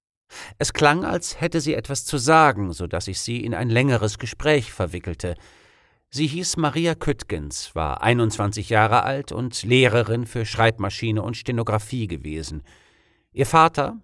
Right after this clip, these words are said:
höherer Angestellter in einem Metallbetrieb, war ein fanatischer Nazi. Die Mutter, eine gebildete Frau, war eine entschiedene Nazi-Gegnerin.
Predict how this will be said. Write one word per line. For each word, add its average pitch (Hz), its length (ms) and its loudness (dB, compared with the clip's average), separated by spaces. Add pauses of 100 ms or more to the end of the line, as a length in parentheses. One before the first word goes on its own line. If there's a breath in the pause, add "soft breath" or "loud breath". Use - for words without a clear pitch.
(120)
höherer 98 460 4
Angestellter 117 640 -2
in 98 100 -4
einem 82 180 -4
Metallbetrieb, 113 840 -2 (280 soft breath)
war 139 220 2
ein 143 220 0
fanatischer 156 720 2
Nazi. 87 640 -4 (480 soft breath)
Die 101 80 -2
Mutter, 139 500 4
eine 80 200 -4
gebildete 104 540 -2
Frau, 98 440 -2 (300 loud breath)
war 147 260 2
eine 147 200 -2
entschiedene 139 600 -2
Nazi-Gegnerin. 113 1080 -4